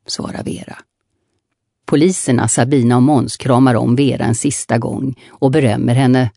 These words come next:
för att hon har klarat av det här så bra och hjälpt dem att hitta henne i skogen. Hela familjen vinkar av poliserna när de ger sig av i polisbilen. Pappa kramar Vera som en riktig björnpappa.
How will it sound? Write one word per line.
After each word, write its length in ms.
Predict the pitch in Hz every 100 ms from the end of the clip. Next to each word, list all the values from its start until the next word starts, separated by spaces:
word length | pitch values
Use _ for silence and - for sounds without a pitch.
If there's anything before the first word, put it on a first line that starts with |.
| _
för 140 | 131
att 120 | 120
hon 80 | 127
har 80 | 120
klarat 380 | - 120 127 117
av 200 | 120 120
det 80 |
här 140 | 120 117
så 140 | -
bra 460 | 120 120 123 110 127 -
och 280 | - 151
hjälpt 320 | 139 110 107 -
dem 120 | 123
att 140 | 127
hitta 260 | - - 117
henne 160 | 123
i 20 | 127
skogen. 540 | - - - - - - _ _ _ _ _ _ _ _ _
Hela 260 | - 131 127
familjen 520 | 180 151 156 185 202
vinkar 340 | 190 175 190 147
av 160 | 107
poliserna 680 | 110 170 107 113 - 123 120
när 180 | 131 127
de 140 | 123
ger 120 | 123
sig 140 | - 131
av 240 | 113 120
i 60 | 120
polisbilen. 680 | 135 127 - - - - - _ _ _ _ _ _ _ _ _ _ _ _ _ _ _
Pappa 400 | - 139 - 131
kramar 460 | 123 127 113 117 117
Vera 320 | 131 120 113
som 160 | - 123
en 100 | 127
riktig 280 | 131 - 110
björnpappa. 840 | 190 143 123 127 123 - - -